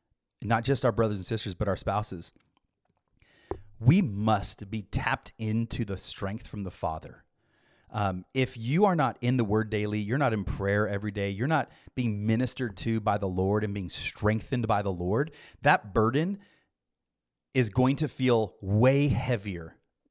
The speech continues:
than it should. And if you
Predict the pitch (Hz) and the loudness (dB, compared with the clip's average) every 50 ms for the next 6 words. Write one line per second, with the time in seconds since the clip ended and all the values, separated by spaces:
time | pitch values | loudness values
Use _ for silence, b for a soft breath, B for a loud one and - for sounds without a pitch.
0 | _ - 101 110 95 95 95 - - - 107 87 - - - - _ _ _ b | _ -2 0 0 0 -2 -4 -8 -8 -6 -6 -6 -6 -10 -18 -20 _ _ _ b
1 | b b b b b b b b b b b - 123 117 117 113 110 104 95 - | b b b b b b b b b b b -4 -2 0 2 2 0 0 -2 -6
2 | - _ _ _ _ _ _ _ _ _ _ _ _ _ _ _ _ _ _ _ | -10 _ _ _ _ _ _ _ _ _ _ _ _ _ _ _ _ _ _ _
3 | - 147 165 196 196 - 127 98 90 82 85 107 139 - | 0 2 2 2 2 0 -6 -4 -4 -4 -4 -4 -6 -6